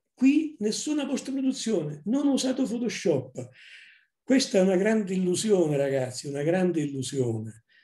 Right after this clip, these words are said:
Eh, perché è una grande illusione pensare che la macchina fotografica riproduca la realtà. Non è così, la macchina fotografica vede la realtà a modo suo. Fate due fotografie con due macchine fotografiche diverse,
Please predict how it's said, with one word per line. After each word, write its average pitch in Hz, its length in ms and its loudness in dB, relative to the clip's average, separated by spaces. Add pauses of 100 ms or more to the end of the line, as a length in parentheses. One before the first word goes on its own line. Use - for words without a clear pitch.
(440)
Eh, 127 1120 2 (140)
perché 151 640 2 (800)
è 160 80 -2
una 180 180 4
grande 220 280 2
illusione 208 340 2
pensare 185 440 2
che 175 60 -2
la 170 380 -4
macchina 185 500 0
fotografica 160 640 0
riproduca 147 480 -4
la 135 120 2
realtà. 120 640 -6 (1200)
Non 151 160 0
è 151 100 2
così, 160 300 0
la 147 100 2
macchina 160 380 -2
fotografica 151 580 0
vede 151 220 -2
la 147 100 0
realtà 143 320 -4
a 143 80 -4
modo 139 300 -4
suo. 123 280 -6
Fate 170 320 -2
due 175 160 6
fotografie 151 640 0 (340)
con 147 180 -2
due 147 140 0
macchine 147 360 0
fotografiche 131 540 0
diverse, 135 720 -2